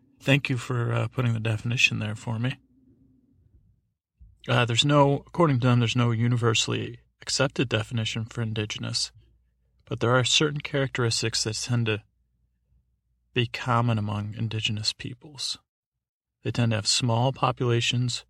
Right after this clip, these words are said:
relative to the dominant culture of their country. However, in Bolivia and Guatemala, indigenous peoples make up more than half the population. They usually have or had their own language. Today, indigenous peoples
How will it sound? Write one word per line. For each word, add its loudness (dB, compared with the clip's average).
relative 2
to -2
the -4
dominant 2
culture 0
of -6
their -4
country. -4
However, 2
in 0
Bolivia -4
and -6
Guatemala, -2
indigenous -4
peoples -10
make -4
up -4
more -2
than -4
half -4
the -10
population. -8
They 0
usually 2
have 0
or 0
had -2
their -2
own 0
language. -2
Today, -2
indigenous -2
peoples -8